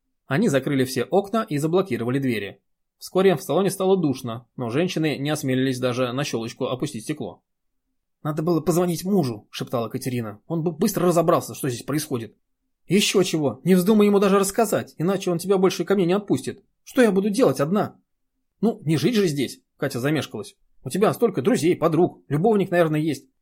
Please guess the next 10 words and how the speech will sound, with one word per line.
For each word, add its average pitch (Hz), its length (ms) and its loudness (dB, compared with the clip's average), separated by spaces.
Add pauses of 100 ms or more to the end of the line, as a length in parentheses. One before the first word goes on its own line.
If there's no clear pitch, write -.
(500)
Завтра 185 360 2
понабегут, 190 520 2
ты 214 120 -2
и 147 80 0
забудешь 220 360 0
про 120 140 -6
меня». 110 300 -8 (440)
«Не 190 60 2
говори 302 260 2
ерунды», 175 540 2